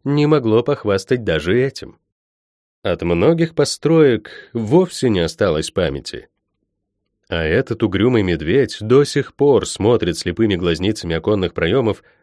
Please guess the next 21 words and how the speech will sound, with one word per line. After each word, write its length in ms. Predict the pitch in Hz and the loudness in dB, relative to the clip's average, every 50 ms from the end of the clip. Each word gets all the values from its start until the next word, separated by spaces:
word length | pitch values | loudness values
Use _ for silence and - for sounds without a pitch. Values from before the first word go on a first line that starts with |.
| _ _ | _ _
на 160 | - 95 87 85 | -8 -4 -4 -4
отступивший 760 | 85 - - - 101 80 - 101 113 151 - - - - 123 | -6 -6 -8 -8 -8 -6 -4 -4 -4 -4 -4 -6 -10 -12 -8
под 180 | - 113 110 101 | -6 -4 -4 -2
его 220 | 101 95 101 104 | 0 0 0 0
суровым 640 | - - 95 87 92 104 113 113 98 98 87 80 76 | 0 -2 -4 -2 0 2 2 2 2 0 -2 -2 -4
и 180 | 73 73 73 76 | -6 -8 -6 -6
недобрым 560 | 80 80 78 71 87 104 - 101 92 87 80 | -4 -4 -2 2 2 2 2 2 0 -2 -2
взглядом 720 | 78 78 76 71 71 87 113 104 95 92 90 82 76 - _ _ _ _ _ _ _ _ | -4 -6 -8 -4 -2 -2 0 0 0 -2 -2 -4 -4 -8 _ _ _ _ _ _ _ _
город. 600 | 90 85 80 87 76 64 - - - _ _ _ _ _ _ _ _ _ _ _ _ _ _ _ _ _ _ _ _ | -16 -8 -6 -4 -4 -4 -6 -12 -18 _ _ _ _ _ _ _ _ _ _ _ _ _ _ _ _ _ _ _ _
Вся 400 | - - - - 113 139 147 - - | -14 -8 -4 -2 0 0 -2 -2 -2
Альсгара 840 | - 151 147 143 127 113 110 107 117 113 104 90 76 67 - - - | -2 0 0 0 -2 -6 -4 -2 0 0 0 -2 -4 -6 -8 -12 -14
считала, 720 | - - - - 87 80 - 90 98 95 90 90 87 85 - - _ _ | -16 -12 -8 -6 -4 -2 0 2 2 2 2 2 0 0 -4 -8 _ _
что 260 | - - - - 95 | -18 -6 -2 -2 -2
в 60 | 82 | 0
доме 300 | 87 92 131 139 120 113 | 2 4 4 4 4 4
находятся 680 | 107 104 98 - - 131 120 113 107 - - 113 104 90 | 2 2 2 2 2 2 2 2 0 0 0 -2 0 0
врата 460 | 80 90 92 95 - 95 95 90 80 | 0 0 0 0 0 -2 -2 -2 -4
в 100 | 76 73 | -4 -4
бездну. 560 | 73 85 92 87 82 71 - 73 - - - _ _ _ _ _ _ _ _ _ _ _ _ | -2 0 0 0 0 -2 -4 -10 -14 -14 -16 _ _ _ _ _ _ _ _ _ _ _ _
Причиной 560 | - 85 82 78 - - 127 170 185 180 170 160 | -6 -6 -6 -4 -2 0 2 2 4 2 2 0
этого 560 | - 151 143 147 - 147 131 135 131 120 | 0 -2 -2 -2 -2 -2 0 0 0 0